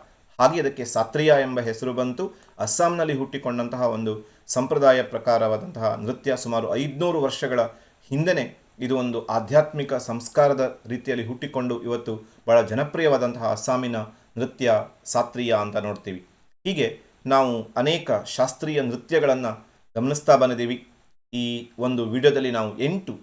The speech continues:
ಶಾಸ್ತ್ರೀಯ ನೃತ್ಯಗಳು ಅವು ಎಲ್ಲೆಲ್ಲಿ ಹುಟ್ಟಿಕೊಳ್ಳುತ್ತು ಅನ್ನೋದನ್ನ ನೋಡಿದ್ದೀವಿ. ಮುಂದಿನ ಭಾಗದಲ್ಲಿ ನಾವು ಬೇರೆ ಬೇರೆ ಸಂಗೀತ ವಾದ್ಯಗಳನ್ನ ನುಡಿಸುವುದರಲ್ಲಿ ಇಡೀ ವಿಶ್ವಕ್ಕೆ ಭಾರತವನ್ನ,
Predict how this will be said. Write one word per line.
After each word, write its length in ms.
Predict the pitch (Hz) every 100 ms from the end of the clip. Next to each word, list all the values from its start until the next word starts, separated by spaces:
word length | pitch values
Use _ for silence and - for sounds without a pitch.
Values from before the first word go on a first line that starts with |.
| _
ಶಾಸ್ತ್ರೀಯ 520 | - 120 127 - 135
ನೃತ್ಯಗಳು 640 | 120 110 120 110 104 104 - _
ಅವು 180 | 113 123
ಎಲ್ಲೆಲ್ಲಿ 380 | 113 120 151 147
ಹುಟ್ಟಿಕೊಳ್ಳುತ್ತು 600 | 127 156 151 131 117 117
ಅನ್ನೋದನ್ನ 300 | 113 110 107
ನೋಡಿದ್ದೀವಿ. 420 | 104 101 104 107 _ _ _ _
ಮುಂದಿನ 260 | 127 190 196
ಭಾಗದಲ್ಲಿ 680 | 143 135 131 113 123 107 - _ _
ನಾವು 300 | 117 127 123
ಬೇರೆ 240 | 107 127 156
ಬೇರೆ 320 | 151 131 - - _ _ _ _
ಸಂಗೀತ 500 | - 156 170 190 185 113 - _ _ 98
ವಾದ್ಯಗಳನ್ನ 760 | 110 143 143 170 170 156 147
ನುಡಿಸುವುದರಲ್ಲಿ 880 | 131 123 135 139 123 120 120 107 - _
ಇಡೀ 220 | - 117 123
ವಿಶ್ವಕ್ಕೆ 720 | 117 - 165 170 - 110 - _ _ -
ಭಾರತವನ್ನ, 540 | 117 139 143 127 120